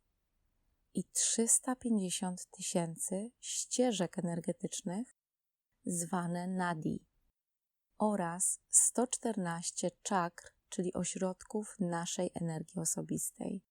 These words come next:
Myślę, że większość z nas wie tylko o siedmiu czy ośmiu czakrach w naszym ciele, a jest,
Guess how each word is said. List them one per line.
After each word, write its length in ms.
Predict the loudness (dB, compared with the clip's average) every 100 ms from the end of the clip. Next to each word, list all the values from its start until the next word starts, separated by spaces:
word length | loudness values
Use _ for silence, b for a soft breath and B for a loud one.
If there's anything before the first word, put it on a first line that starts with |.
| _ _ _ _ _ _
Myślę, 320 | -4 0 0
że 140 | 0 -2
większość 480 | 0 0 -2 -4 -2
z 80 |
nas 480 | -2 -2 -2 -4 -6 _ _ _ _
wie 200 | -2 0
tylko 340 | 2 -2 0 -2
o 60 |
siedmiu 380 | -2 -2 -2 -2
czy 200 | -4 -4
ośmiu 340 | -2 -4 -4
czakrach 440 | -4 -4 -4 -4 -4
w 60 |
naszym 340 | -4 -4 -4 -6
ciele, 400 | -4 -4 -4 -6
a 100 | -4
jest, 220 | -6 -6